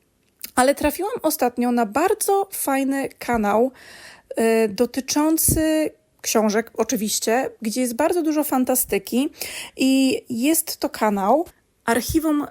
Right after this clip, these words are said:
Z M. Podlinkuję wam w opisie, ponieważ, ym, gdzieś mi w proponowanych wyskoczył film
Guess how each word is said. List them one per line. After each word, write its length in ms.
Z 380
M. 300
Podlinkuję 560
wam 220
w 60
opisie, 720
ponieważ, 580
ym, 460
gdzieś 460
mi 100
w 80
proponowanych 640
wyskoczył 680
film 560